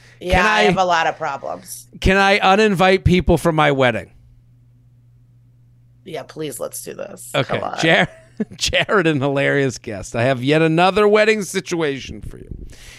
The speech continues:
Speaker 2: My fiance and I are getting married in four months, and I'm starting to work on formal invitations that, that I'm making myself. We sent out save the dates about a year out because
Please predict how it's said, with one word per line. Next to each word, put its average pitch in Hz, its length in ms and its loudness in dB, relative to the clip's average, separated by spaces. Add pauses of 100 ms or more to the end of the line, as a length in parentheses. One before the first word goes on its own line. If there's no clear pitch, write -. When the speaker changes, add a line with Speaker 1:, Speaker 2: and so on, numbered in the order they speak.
(180)
Speaker 2:
My 147 240 2
fiance 185 680 0
and 170 100 -2
I 156 140 2
are 151 100 0
getting 139 340 -4
married 139 440 -2
in 127 140 -8
four 170 420 -2
months, 135 440 -6
and 123 80 -6
I'm 120 120 -4
starting 143 400 0
to 139 60 -2
work 135 280 -4
on 120 160 -6
formal 147 440 -2
invitations 131 600 -6
that, 120 120 -6 (260)
that 123 220 -8
I'm 120 120 -2
making 147 320 -2
myself. 135 760 -4 (560)
We 139 100 0
sent 185 280 0
out 185 180 2
save 175 300 0
the 160 80 0
dates 156 280 0
about 139 200 0
a 131 40 -2
year 160 400 2
out 131 460 0
because 120 500 -6